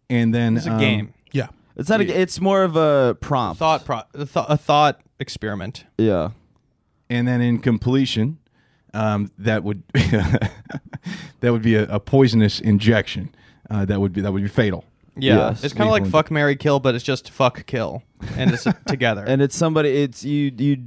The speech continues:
Speaker 4: usually, it's usually reserved for somebody who's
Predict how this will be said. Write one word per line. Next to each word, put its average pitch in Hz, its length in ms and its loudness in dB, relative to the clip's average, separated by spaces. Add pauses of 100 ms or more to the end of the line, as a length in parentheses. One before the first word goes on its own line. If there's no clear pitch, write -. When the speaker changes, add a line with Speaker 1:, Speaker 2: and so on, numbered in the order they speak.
(140)
Speaker 4:
usually, 139 640 2
it's 120 240 -2
usually 127 380 0
reserved 107 600 0
for 107 200 -2
somebody 101 400 -4
who's 95 340 -4